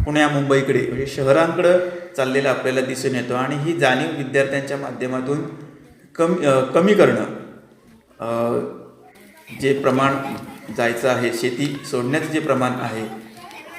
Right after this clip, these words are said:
ते कमी करणं, अ, यासाठी हा एक छोटासा प्रयत्न आहे आणि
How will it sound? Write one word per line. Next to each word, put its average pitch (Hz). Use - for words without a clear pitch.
ते 151
कमी 160
करणं, 123
अ, 120
यासाठी 143
हा 139
एक 139
छोटासा 120
प्रयत्न 120
आहे 120
आणि 143